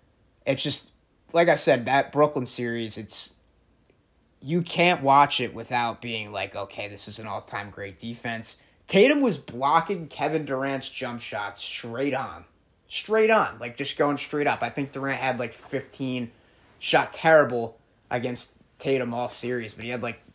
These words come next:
fifteen points on him at most, I think it was. I forget the tweet. But Tatum clamped them all series. Um,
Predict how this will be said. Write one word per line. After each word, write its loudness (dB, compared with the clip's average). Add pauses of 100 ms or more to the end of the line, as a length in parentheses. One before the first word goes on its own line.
(420)
fifteen -4
points -4
on -6
him -10
at -8
most, -8
I -10
think -16
it -14
was. -10
I -12
forget -12
the -20
tweet. -8 (800)
But -2 (420)
Tatum 2
clamped 0
them -2
all 2
series. -6 (1040)
Um, -2